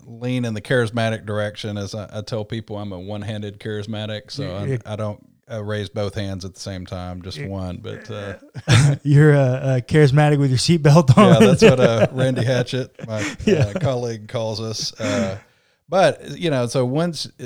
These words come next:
Speaker 1: you know, sometimes those that have that more charismatic perspective, they limit the idea of where the kingdom is at or where the Spirit is at work according to some of the miraculous,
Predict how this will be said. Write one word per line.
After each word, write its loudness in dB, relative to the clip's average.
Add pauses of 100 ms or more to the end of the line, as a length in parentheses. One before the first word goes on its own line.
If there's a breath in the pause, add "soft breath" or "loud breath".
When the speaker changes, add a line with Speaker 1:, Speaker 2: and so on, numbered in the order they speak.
Speaker 1:
you -8
know, -2
sometimes -2
those 0
that -4
have -6
that -10
more -12
charismatic -8
perspective, -8
they -6
limit -2
the -4
idea -2
of -8
where -2
the -10
kingdom -4
is -8
at -4
or -6
where -4
the -8
Spirit -4
is -6
at -8
work -6
according -6
to -6
some -6
of -6
the -6
miraculous, -8